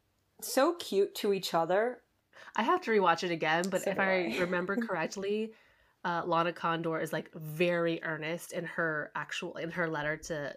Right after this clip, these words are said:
Speaker 2: Noah.
Speaker 1: Mm-hmm.
Speaker 2: And Noah's like, he, I don't know if he took the exercise as seriously
Speaker 1: Uh,
Speaker 2: as
Speaker 1: yeah.
Speaker 2: Lana did.
Speaker 1: Yeah, yeah.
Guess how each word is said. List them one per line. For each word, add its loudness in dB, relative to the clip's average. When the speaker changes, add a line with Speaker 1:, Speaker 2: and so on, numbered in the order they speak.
Speaker 2:
Noah. -4
Speaker 1:
Mm-hmm. -2
Speaker 2:
And 2
Noah's 4
like, 0
he, -10
I 4
don't 6
know 6
if 0
he 2
took 0
the 2
exercise 0
as 0
seriously -4
Speaker 1:
Uh, 2
Speaker 2:
as -2
Speaker 1:
yeah. 2
Speaker 2:
Lana -2
did. -2
Speaker 1:
Yeah, 4
yeah. -4